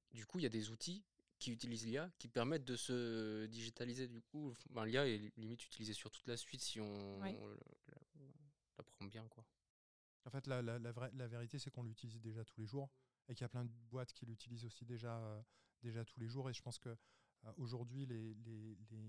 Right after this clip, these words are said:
Speaker 3: les avancées qu'ont fait, euh, Microsoft, euh, euh,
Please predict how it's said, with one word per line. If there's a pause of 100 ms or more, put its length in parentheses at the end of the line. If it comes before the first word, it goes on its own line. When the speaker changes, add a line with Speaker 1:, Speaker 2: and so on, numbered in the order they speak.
(320)
Speaker 3:
les
avancées
qu'ont
fait,
euh,
Microsoft,
euh,
euh,